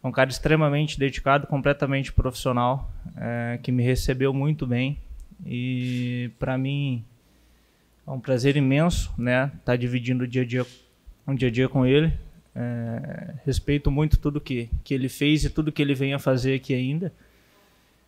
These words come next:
E, mas venho trabalhando muito também, venho querendo aprender muito com ele, juntamente com o Juninho, preparador de goleiro, pra que a gente possa tá cada vez evoluindo no dia a dia e com o único objetivo que é ajudar o clube.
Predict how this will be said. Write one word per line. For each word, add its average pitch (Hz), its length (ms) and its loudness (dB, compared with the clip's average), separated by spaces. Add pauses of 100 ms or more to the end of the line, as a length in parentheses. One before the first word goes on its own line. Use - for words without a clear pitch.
(160)
E, 127 520 0
mas 135 260 4
venho 151 240 4
trabalhando 147 540 4
muito 156 320 6
também, 151 400 2
venho 139 260 0
querendo 147 320 0
aprender 139 480 6
muito 160 460 4
com 135 200 2
ele, 143 380 2 (100)
juntamente 139 540 -2
com 143 120 0
o 139 40 0
Juninho, 135 320 -2
preparador 131 480 0
de 127 80 -6
goleiro, 127 300 -4 (240)
pra 139 140 0
que 135 100 -2
a - 20 0
gente 139 260 -4
possa 131 300 -2
tá 131 160 -2
cada 147 220 0
vez 139 600 -2 (140)
evoluindo 139 640 2
no 143 140 2
dia 135 160 0
a 131 40 2
dia 151 320 0 (960)
e 151 80 4
com 160 220 4
o 170 60 6
único 202 280 6
objetivo 175 580 4
que 165 140 0
é 156 40 6
ajudar 160 280 6
o 160 80 6
clube. 127 400 0